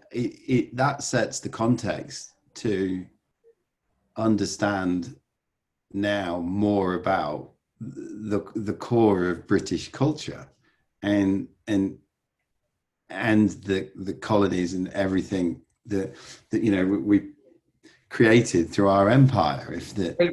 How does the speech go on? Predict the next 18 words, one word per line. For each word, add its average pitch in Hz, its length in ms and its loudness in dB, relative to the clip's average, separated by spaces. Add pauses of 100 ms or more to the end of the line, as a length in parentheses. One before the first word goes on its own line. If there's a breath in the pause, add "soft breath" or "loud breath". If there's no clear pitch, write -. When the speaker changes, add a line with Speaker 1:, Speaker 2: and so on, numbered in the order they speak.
Speaker 2:
well, 170 120 0
you, 175 120 -2 (100)
you're, 165 400 -2
you're 151 120 -4
completely 165 520 0
right. 135 500 0
And 139 140 0
that's 160 300 0 (160)
where 143 200 0
I 139 60 0
went 143 280 -2
when 135 180 -2
somebody 156 420 0
came 139 300 0
to 127 120 -12
me, 127 360 -2 (840)
sort 127 220 -6
of, 120 160 -4